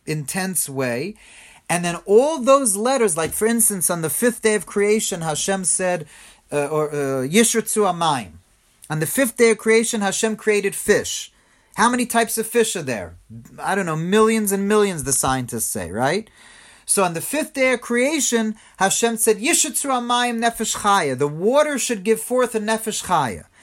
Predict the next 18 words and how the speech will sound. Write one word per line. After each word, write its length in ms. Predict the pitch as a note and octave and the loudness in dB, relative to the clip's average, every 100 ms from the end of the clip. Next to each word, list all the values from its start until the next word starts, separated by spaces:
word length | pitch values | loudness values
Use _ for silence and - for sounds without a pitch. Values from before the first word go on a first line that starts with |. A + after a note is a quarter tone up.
| - - - | -20 -20 -10
So 160 | - G#3+ | 0 2
you 140 | F#3+ | 2
have 260 | F#3+ G3 E3 | 2 0 0
the 140 | F#3 | -2
letters 500 | F3 G#3 C4 C4+ A3 | 2 2 2 2 0
of 140 | G3+ E3 | -2 -2
the 120 | F3+ | 0
utterance 480 | G3 A#3 A3 G3+ - | 2 6 4 2 -4
that 160 | F3 D#3+ | -4 -4
Hashem 360 | D3+ - G#3+ G3+ | -2 0 0 0
is 100 | - | 0
saying, 400 | G3 F#3+ E3+ D3+ | 0 -2 -2 -2
"Let 280 | F3 G3+ | -2 0
the 100 | G#3 | -2
waters 480 | E3+ E3+ F#3 F3+ C#3+ | -4 -2 0 0 -2
give 200 | B2+ F3+ | 2 0
forth 400 | - E3+ D#3 D3 | 2 0 0 0
life." 600 | C3+ A#2+ B2+ G#3 - - | 0 0 0 -2 -6 -12